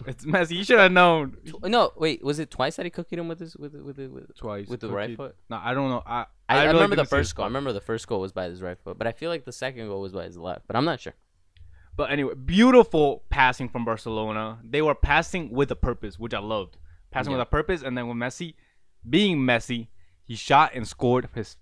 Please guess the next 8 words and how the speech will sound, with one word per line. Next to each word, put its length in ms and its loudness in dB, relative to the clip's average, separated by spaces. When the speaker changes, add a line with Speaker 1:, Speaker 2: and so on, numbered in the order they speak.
Speaker 1:
fastest 420 2
goal, 300 -6
which 240 -8
was 220 -8
beautiful. 500 -4
Like, 280 -6
it 140 -4
relieved 480 -6